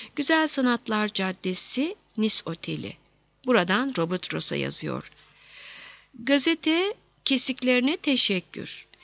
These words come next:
Smithers ilk baskıyı dört yüz olarak hiç tanıtmasız yapmakla yanlış davranıyor.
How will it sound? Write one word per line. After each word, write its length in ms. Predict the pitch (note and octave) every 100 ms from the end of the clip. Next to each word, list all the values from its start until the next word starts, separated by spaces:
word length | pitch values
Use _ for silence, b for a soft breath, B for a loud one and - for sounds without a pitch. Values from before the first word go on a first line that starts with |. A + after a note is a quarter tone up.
| b
Smithers 640 | - E4 F4 D#4+ D#4 -
ilk 300 | D4+ C4+ -
baskıyı 680 | F#3+ F#3+ - A3 C#4 A#3
dört 240 | A3 G3 -
yüz 140 | F#3
olarak 360 | F3+ F3 G3 A3+ -
hiç 320 | - G4+ -
tanıtmasız 760 | - A3 G#3+ - G3 F#3 F3+ F3+
yapmakla 640 | G#3+ G#3+ G#3+ G3+ A3 A#3 B B B
yanlış 440 | B3 A#3+ G#3+ F#3+ -
davranıyor. 600 | D3+ D3+ C#3+ - - -